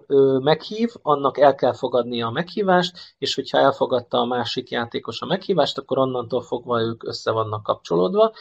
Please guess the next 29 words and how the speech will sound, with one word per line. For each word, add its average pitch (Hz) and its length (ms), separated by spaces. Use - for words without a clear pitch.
és - 120
egymással, 110 880
ö, 113 260
versengenek, 113 720
és 135 220
hát 139 180
ezt - 180
többen 135 300
is 113 160
meg 117 180
lehet 110 240
tenni, 202 340
tehát 120 360
akár 117 300
többen 117 320
is 117 140
tudnak, 117 420
ö, 117 140
versenyezni. 123 760
Ö, 143 100
az 147 180
tankockától 151 680
függ, - 300
hogy, 123 300
ö, 123 200
hogy 127 160
az 120 120
egyes, 123 500
ö, 120 320